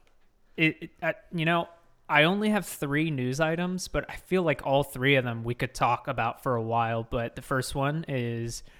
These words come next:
real good guy Jeff Tweedy move. Uh, Jeff Tweedy of Wilco fame and Uncle Tupelo, um, has begun to donate five percent of his royalties to social justice causes, and what he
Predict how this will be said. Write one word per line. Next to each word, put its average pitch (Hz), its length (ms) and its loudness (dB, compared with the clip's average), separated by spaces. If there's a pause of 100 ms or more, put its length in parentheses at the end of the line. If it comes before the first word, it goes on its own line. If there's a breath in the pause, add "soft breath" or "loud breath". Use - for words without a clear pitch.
(160 soft breath)
real 127 320 0 (240)
good 139 200 0
guy 139 260 6
Jeff 135 360 0
Tweedy 143 400 0
move. 120 400 -4 (460 soft breath)
Uh, 113 400 -2
Jeff 127 240 -2
Tweedy 147 480 0
of 123 120 -4
Wilco 117 460 -4
fame 139 480 -4
and 113 340 -8
Uncle 120 280 -8
Tupelo, 151 760 -2 (420 soft breath)
um, 113 460 -6
has 131 240 -2
begun 143 480 -2
to - 140 -8 (120)
donate 143 560 -2 (140)
five 175 360 2
percent 135 420 -4
of 131 160 -6
his 127 180 -4
royalties 123 720 0
to 123 100 -6
social 127 360 -8
justice - 500 -2
causes, 120 500 -6
and 120 160 -10
what 117 200 -4
he 117 260 -8